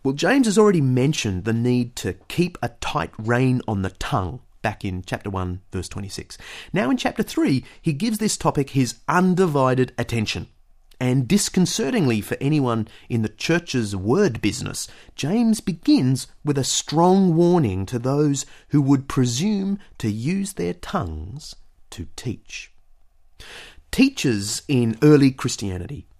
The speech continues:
performed a role critical to the survival of the church. In a period of very low literacy, around ten to fifteen percent of people could read, teachers were entrusted with memorizing and passing on the traditions about Jesus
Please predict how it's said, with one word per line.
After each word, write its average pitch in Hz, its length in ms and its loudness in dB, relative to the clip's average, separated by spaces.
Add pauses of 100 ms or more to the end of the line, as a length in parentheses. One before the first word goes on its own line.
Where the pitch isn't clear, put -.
(140)
performed 214 520 2
a 202 40 2
role 147 460 0
critical 269 640 -4
to 127 140 -6
the 120 80 -2
survival 131 480 -2
of 110 100 -6
the - 60 -12
church. - 500 -12 (460)
In 170 100 4
a 156 60 4
period 240 560 0
of 139 100 2
very 175 460 4
low 175 320 4
literacy, 131 720 0 (100)
around 131 460 -2
ten 208 380 0
to 143 100 -6
fifteen 196 640 -4
percent 175 280 -4
of 156 60 -6
people 131 220 -2
could 113 180 -4
read, - 300 -12 (460)
teachers 165 500 0 (180)
were 165 160 4
entrusted - 640 -2 (220)
with 135 160 2
memorizing 220 960 2 (200)
and 139 240 0
passing 180 520 0
on 165 300 2
the 131 80 0
traditions 202 640 2
about 196 380 -2
Jesus 139 520 -2